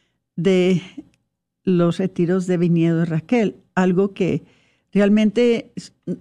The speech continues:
si nomás ustedes se imaginaran,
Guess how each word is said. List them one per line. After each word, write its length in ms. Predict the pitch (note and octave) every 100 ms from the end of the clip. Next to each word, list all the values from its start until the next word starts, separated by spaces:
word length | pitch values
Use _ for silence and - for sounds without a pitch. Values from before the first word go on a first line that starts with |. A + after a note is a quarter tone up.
| _ _ _ _ _ _ _ _ _ F#3+
si 240 | - A#3
nomás 400 | A3 G#3 G#3 -
ustedes 420 | C4 - B3 A#3+ A#3+
se 80 |
imaginaran, 680 | G#3+ F#3 F#3+ G3 G#3 F#3+ F3+